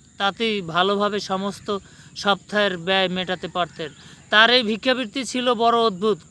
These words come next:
কোনো গৃহের দ্বারে যেতেন না। পথ দিয়ে ভজন গাইতে গাইতে হাঁটতেন। তার কণ্ঠ ছিল যেমন উদার তেমনি মধুর। চারদিকে এই স্বর্গীয় পরিমণ্ডল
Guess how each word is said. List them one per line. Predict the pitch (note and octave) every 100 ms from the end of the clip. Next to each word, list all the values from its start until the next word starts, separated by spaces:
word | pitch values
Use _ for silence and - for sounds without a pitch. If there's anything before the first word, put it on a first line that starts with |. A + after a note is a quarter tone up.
| -
কোনো | A3+ A#3+
গৃহের | G3+ G#3+ A3 A#3 G3
দ্বারে | G#3 G#3 G#3+
যেতেন | G3+ F#3+ G3+
না। | F#3+ F3+ D3+
পথ | F#3+ G3
দিয়ে | F3 G#3+ A3 A3 - - - -
ভজন | E3+ E3+ G3 A3+ G#3+
গাইতে | G3+ G3+ F#3 G#3+
গাইতে | G3+ G#3 G3+
হাঁটতেন। | G3 G3 G3 F#3+ E3
তার | G3 G3+
কণ্ঠ | E3+ G3+ G3+ G#3
ছিল | - A3 G#3+
যেমন | F#3 G3+ G#3
উদার | G3+ F#3 G#3
তেমনি | F#3 G3+ G3
মধুর। | F#3+ F#3 F3+ F3 D3 - - - - - - - - - - - - - - - - C6+ C6+ C6+ C6+ C6+ C6+ - - C6+ C6+ C6+ - - - - -
চারদিকে | - A3+ A3+ A3 A#3 C4+ C4
এই | C4
স্বর্গীয় | G#3 A#3 A#3 A3 C4 C4
পরিমণ্ডল | G#3 A#3+ A#3 A3+ A#3 A#3 B3 B3